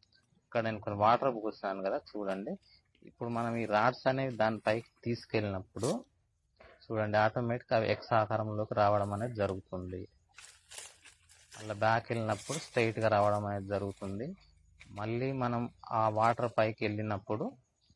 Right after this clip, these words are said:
అవి ఎక్స్ ఆకారంలోకి రావడం అనేది జరుగుతుంది. మీరు క్లియర్‌గా చూడవచ్చు. ఓకేనా? అంటే ఇవి నీరు, మరి ప్లాస్టిక్,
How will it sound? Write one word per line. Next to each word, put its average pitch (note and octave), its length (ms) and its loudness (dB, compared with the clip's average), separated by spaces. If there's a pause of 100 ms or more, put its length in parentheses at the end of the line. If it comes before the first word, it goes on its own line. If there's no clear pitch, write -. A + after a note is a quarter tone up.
(920)
అవి A2 220 -8 (520)
ఎక్స్ - 260 -14
ఆకారంలోకి A2+ 720 0
రావడం A2+ 360 6
అనేది A#2+ 220 -4
జరుగుతుంది. G#2 540 -2
మీరు A#2+ 200 -6
క్లియర్‌గా G#2+ 520 -2
చూడవచ్చు. G#2 640 -4 (1500)
ఓకేనా? G#2 440 -6 (300)
అంటే A2+ 280 -2
ఇవి C3+ 260 2
నీరు, B2 520 2 (760)
మరి A2 200 -6
ప్లాస్టిక్, A#2+ 760 0